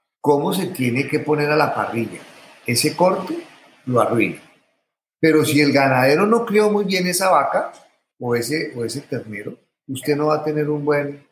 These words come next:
pedazo de carne en la mesa. Entonces, volviendo al café, si el caficultor no es el que tiene el reconocimiento y no es el que está empoderado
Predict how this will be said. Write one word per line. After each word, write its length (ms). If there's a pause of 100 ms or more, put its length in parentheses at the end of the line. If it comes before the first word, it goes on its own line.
(300)
pedazo 380
de 120
carne 280
en 100
la 100
mesa. 340 (760)
Entonces, 400 (160)
volviendo 420
al 140
café, 580 (340)
si 280
el 160
caficultor 1120 (240)
no 220
es 140
el 160
que 140
tiene 260
el 100
reconocimiento 1040 (300)
y 120
no 100
es 140
el 160
que 60
está 180
empoderado 1080